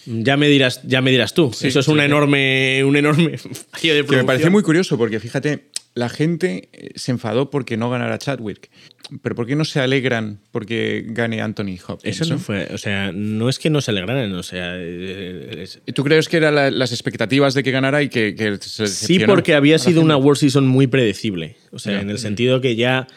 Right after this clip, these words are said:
Speaker 1: eh, los Oscars es como llegar a la cima
Speaker 2: Que fa-,
Speaker 1: en
Speaker 2: que
Speaker 1: una
Speaker 2: fallaron
Speaker 1: carrera
Speaker 2: las quinielas,
Speaker 1: larguísima,
Speaker 2: ¿no?
Speaker 1: ¿no? Porque ya habías ganado sac, habías ganado P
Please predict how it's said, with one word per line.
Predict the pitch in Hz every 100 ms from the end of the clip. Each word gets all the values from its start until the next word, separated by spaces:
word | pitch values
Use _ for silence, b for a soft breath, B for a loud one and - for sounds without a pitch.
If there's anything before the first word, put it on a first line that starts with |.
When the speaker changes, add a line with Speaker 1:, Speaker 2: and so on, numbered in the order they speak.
| B B B B
Speaker 1:
eh, | - 117 113
los | 123 151
Oscars | 143 175 151 - - -
es | 135
como | 156 139 131
llegar | 120 120 131
a |
la | 127 123
cima | - 143 135 151
Speaker 2:
Que |
fa-, | 139 123
Speaker 1:
en |
Speaker 2:
que | 127 127
Speaker 1:
una | 135
Speaker 2:
fallaron | 131 151
Speaker 1:
carrera | 151 143
Speaker 2:
las | 123
quinielas, | 113 104
Speaker 1:
larguísima, | 101 117 147
Speaker 2:
¿no? | 117 131
Speaker 1:
¿no? | 123
Porque | 110 107
ya | 104
habías | 107 107
ganado | 110 110 107
sac, | - 123 123 113
habías | 104 104
ganado | 101 107
P | 98